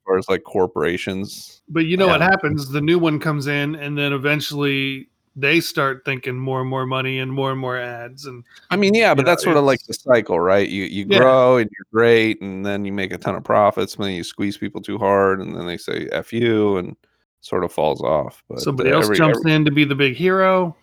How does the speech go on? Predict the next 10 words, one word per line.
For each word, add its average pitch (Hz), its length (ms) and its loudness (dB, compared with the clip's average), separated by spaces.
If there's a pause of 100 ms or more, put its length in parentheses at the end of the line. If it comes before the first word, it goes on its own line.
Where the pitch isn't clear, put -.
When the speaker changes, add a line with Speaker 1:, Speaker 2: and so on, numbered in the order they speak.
(640)
Speaker 1:
Yeah, 127 380 4 (280)
I 123 60 -4
think 131 160 -2
everyone 123 240 2
has 113 180 -2
a 101 60 -8
life 101 220 0
cycle, 110 580 2 (100)
but, 65 260 -6 (120)
uh, 80 280 -2